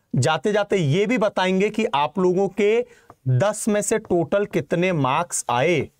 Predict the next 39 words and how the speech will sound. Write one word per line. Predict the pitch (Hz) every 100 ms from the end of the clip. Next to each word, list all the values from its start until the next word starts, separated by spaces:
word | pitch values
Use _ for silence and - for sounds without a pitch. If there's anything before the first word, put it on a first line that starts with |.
| _ _ _ _ _ -
दस | 170 185 -
में | 190
से | 196
टोटल | 190 175 160 190
कितने | 185 - 175
मार्क्स | 165 147 160 -
आए | 160 175
वो | 156 127
भी | 139 156
बताना | 127 123 113 107
है, | 104 -
ठीक | 151 190
है। | 214 - _ _ _
लास्ट | 247 123 156 190 - -
प्रश्न | 165 180 - 175
है |
ये | 151
आज | 135 120
का, | - 113 - _ _ _ _ _ -
लेकिन | 139 170 226 226 139
बहुत | 139 185 214
अच्छा | 208 208
एक्सप्लेनेशन | 180 - 190 185 175 196
मिलेगा | 160 151 143
आपको। | 123 - 127 _ _ _ -
Let | 151 165
me | 214
see | 208 170 127 _
क्या | -
होगा | 170 147 131
आंसर। | 117 127 120 _ _ _ _ - _
तो | -
आज | - 175 247 233 -
सभी | - - 156 208
स्टूडेंट्स | 180 - 180 196 196
हमारे | 147 147 156
डर | 131 165
चुके | 160 - 143
हैं, | 175